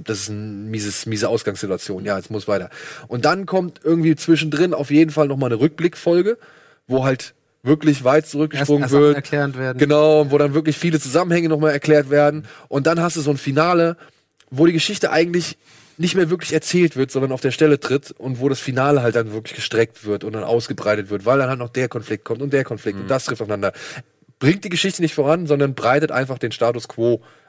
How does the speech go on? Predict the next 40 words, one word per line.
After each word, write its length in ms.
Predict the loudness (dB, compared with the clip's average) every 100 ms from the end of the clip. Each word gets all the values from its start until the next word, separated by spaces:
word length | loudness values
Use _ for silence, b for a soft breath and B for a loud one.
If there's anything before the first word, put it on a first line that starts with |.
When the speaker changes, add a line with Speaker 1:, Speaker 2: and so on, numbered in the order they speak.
| b
Speaker 1:
aus. 420 | -2 -2 -4 -12
Speaker 2:
Mhm. 220 | -14 -10 -6
Speaker 1:
Und 60 |
ich 100 | -2
finde, 220 | 2 2 2
da 80 |
gibt's 320 | 2 -2 -8 -6
mittlerweile 580 | 0 2 4 4 2 0
echt 260 | -4 -4
einige. 480 | -4 -4 -2 -4 -4 -6 B B B _ _ _ _ _
Hier 340 | 0 2 2 0
unser, 400 | -2 2 4 2
unser 220 | 2 2
allergeliebtes 460 | 2 2 -2 -10
Beispiel, 360 | -4 -2 -2 -4
Ozark, 600 | -4 -2 2 0 -2 -8 -18
Speaker 2:
Mhm. 80 | -10
Speaker 1:
äh, 280 | -6 -4 -4
ist 360 | -6 -8 -10 -10
so 300 | -10 -4 -4
ein, 260 | -4 -8 -6
auch 120 | -6
so 100 | -6
ein 80 | -8
Fall, 220 | -2 -2
Speaker 2:
Ja, 40 | 0
da 60 |
Speaker 1:
ne? 60 | -2
Speaker 2:
fanden 200 | -4 -2
wir 140 | -2
die 60 | -2
ersten 220 | -6 -6
drei 120 | -4
Folgen 220 | -4 -4
auch 180 | -6 -6
geil. 300 | -4 -4 -4 -6
Speaker 1:
Ja, 360 | 0 2 4 0 2
genau. 280 | 4 4 2
Und, 380 | 0 -2 -2 2
äh, 360 | 4 4 2